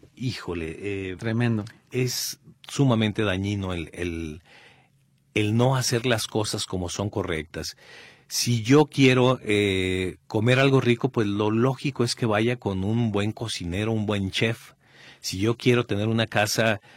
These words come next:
Speaker 1: a mi gusto, pues lo lógico es que la haga el arquitecto. Si yo quiero, este, que alguien me trate el denti-, eh, un problema dental,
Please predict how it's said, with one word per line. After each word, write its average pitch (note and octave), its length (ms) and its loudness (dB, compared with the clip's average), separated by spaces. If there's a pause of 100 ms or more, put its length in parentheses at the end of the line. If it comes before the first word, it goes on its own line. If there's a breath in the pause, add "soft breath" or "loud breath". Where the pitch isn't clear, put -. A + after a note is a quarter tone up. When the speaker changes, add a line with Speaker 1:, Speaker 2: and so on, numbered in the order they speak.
(220 loud breath)
Speaker 1:
a F#2 140 -2
mi G2+ 160 0
gusto, A#2 400 0
pues G2+ 200 -4
lo F#2+ 80 -2
lógico A#2 380 -4
es - 80 -8
que - 160 -6
la G#2+ 80 0
haga A#2 160 0
el G#2+ 160 0
arquitecto. F2 760 -4
Si F2+ 240 -6
yo A#2 220 2
quiero, A#2+ 540 0 (440 loud breath)
este, F2 1200 -4 (340)
que A2 140 0
alguien A#2 520 2
me F#2 160 -4
trate G#2+ 420 0
el G2+ 160 -2
denti-, F#2+ 440 -2
eh, F#2+ 280 0
un A2 260 0
problema A2+ 380 2
dental, G#2 500 0